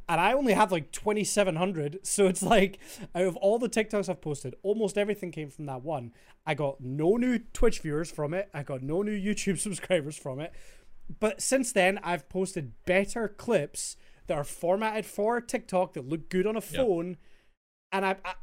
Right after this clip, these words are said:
Speaker 1: I, you know, I think my second most viewed clip was, like, sixty K, and that was from, I, I was playing Who Wants to Be a Millionaire. And again, it wasn't edited for the Tik-, for the TikTok format.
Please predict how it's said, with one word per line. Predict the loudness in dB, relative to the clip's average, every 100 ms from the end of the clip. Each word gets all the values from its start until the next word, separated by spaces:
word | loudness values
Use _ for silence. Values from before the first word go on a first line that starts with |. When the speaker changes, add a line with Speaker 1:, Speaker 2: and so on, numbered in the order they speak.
| -10
Speaker 1:
I, | -4
you | 2
know, | 2
I | 2 -2
think | -4 -6 0
my | 2
second | 2 4 2 2 -2 0
most | -2 -2
viewed | -6 -6
clip | -2 0 0 -4 -20 -20 -20 -20 _
was, | -8 -6 -4
like, | -6 -8
sixty | -8 -8 -8 -6
K, | -4 -2 -2 -6 _ _ _ _
and | -2 0
that | 0
was | -4
from, | -2 -2 -2 -6 -14 -18 -12
I, | -12 -10
I | -10
was | -8
playing | -2 -2
Who | 0
Wants | -2 -4
to | 0
Be |
a | 0
Millionaire. | 0 -2 -2 -2 -2
And | -4
again, | 0 0 -2 -6 -10
it | -6
wasn't | -2 -2 -2 0
edited | 2 4 2 2
for | 0 -2
the | -2
Tik-, | -2 -2 -2 -2
for | 0
the | 0
TikTok | 4 4 6 2 2
format. | 0 4 4 2